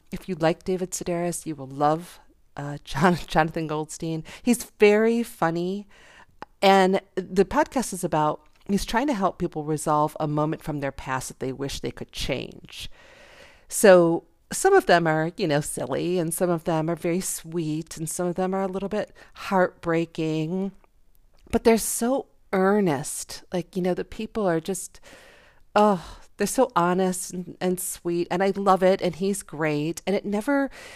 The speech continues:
feels, like, phony or corny, you know? Um, it, it's, in fact, it starts, the very first episode is his dad trying to make amends with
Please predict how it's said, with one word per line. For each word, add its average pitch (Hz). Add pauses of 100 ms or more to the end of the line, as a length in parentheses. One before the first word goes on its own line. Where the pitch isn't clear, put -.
(320)
feels, 233 (280)
like, 165
phony 214
or 160 (160)
corny, 190 (120)
you 185
know? 160 (560)
Um, 160 (760)
it, 208
it's, 202 (140)
in 196
fact, 196
it 180
starts, 180
the 185
very 180
first 185
episode 156
is 156
his 180
dad 143 (760)
trying 165
to 165
make 156
amends 151
with 156